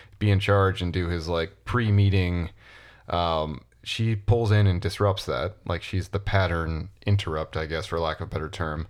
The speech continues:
uh, to Paul. And, um, she's really kind of the one running the show. So she shows up late, I guess, but she literally blows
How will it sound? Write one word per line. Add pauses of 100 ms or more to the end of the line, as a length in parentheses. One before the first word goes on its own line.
(440)
uh,
to
Paul. (600)
And, (120)
um, (500)
she's
really (120)
kind
of
the
one
running
the
show.
So
she
shows
up
late,
I
guess, (240)
but
she (260)
literally
blows